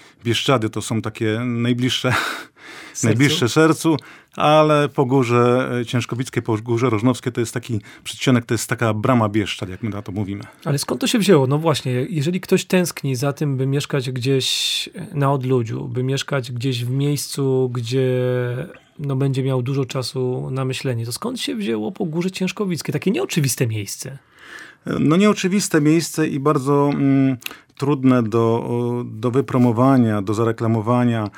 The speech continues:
Speaker 1: E, Pogórze, e, właściwie, które jest nieznane, e, w Polsce, kiedy próbuję mówić, gdzie, skąd jestem, będąc gdzieś na wakacjach w Polsce, to <clears throat> określając, że jesteśmy między Tarnowem a Nowym Sączem, to ludzie nawet nie potrafią,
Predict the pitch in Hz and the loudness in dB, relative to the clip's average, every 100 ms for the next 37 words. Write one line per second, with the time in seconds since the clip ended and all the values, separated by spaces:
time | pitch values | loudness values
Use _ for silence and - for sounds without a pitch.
0 | - - - 107 - 120 147 135 127 127 | -16 -18 -8 -6 -2 2 2 2 4 4
1 | 127 123 120 123 - 123 - 120 120 139 | 2 0 -4 -6 -6 -8 -4 0 4 4
2 | 117 147 135 101 98 - - _ - 117 | 6 6 6 2 -4 -14 -20 _ -6 -2
3 | 110 - - 123 113 - 120 113 127 107 | -2 -4 -2 0 -2 -4 -4 -2 -4 -4
4 | 113 113 117 120 117 117 107 - 127 117 | -6 -4 -2 0 2 0 -4 -4 -2 0
5 | 117 - - 113 135 135 120 107 - - | -2 -4 -2 2 2 0 -4 -6 -8 -20
6 | - - 117 120 110 110 113 113 151 - | -20 0 2 2 2 0 0 0 -2 -4
7 | 113 - 117 - 110 120 117 107 - - | -8 -6 -6 -6 -6 -2 -2 -4 -10 -20
8 | - _ - 214 - 151 120 151 - 120 | -20 _ 0 2 4 4 2 -2 -4 -2
9 | 147 139 117 123 113 123 131 127 127 123 | 2 2 4 0 -2 0 2 2 2 0
10 | 120 139 127 127 123 - 139 123 110 - | 2 4 2 2 0 2 0 0 -4 -8
11 | - - - _ _ - 110 120 135 120 | -20 -20 -20 _ _ -2 0 2 2 0
12 | 123 123 120 117 113 123 120 123 120 120 | 0 2 2 0 0 -2 -2 -2 0 0